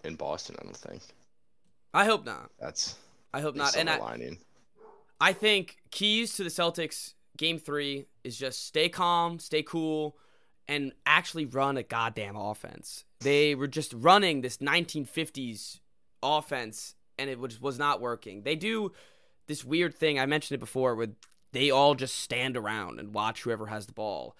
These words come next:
Speaker 1: Mm-hmm.
Speaker 2: And I hate it. I absolutely hate it.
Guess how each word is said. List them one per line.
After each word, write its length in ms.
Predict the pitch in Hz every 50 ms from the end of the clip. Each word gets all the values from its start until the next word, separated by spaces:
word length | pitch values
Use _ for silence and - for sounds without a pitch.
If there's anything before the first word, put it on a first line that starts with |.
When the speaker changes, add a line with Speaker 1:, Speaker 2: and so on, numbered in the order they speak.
| - - - -
Speaker 1:
Mm-hmm. 280 | 85 82 85 80 78 76 - _
Speaker 2:
And 80 | 143 143
I 40 | 135
hate 300 | - 151 160 151 135 107
it. 160 | - - - _
I 100 | 127 143 110
absolutely 500 | 143 143 135 135 - - 143 135 131 117
hate 200 | 120 113 113 107
it. 180 | 101 92 -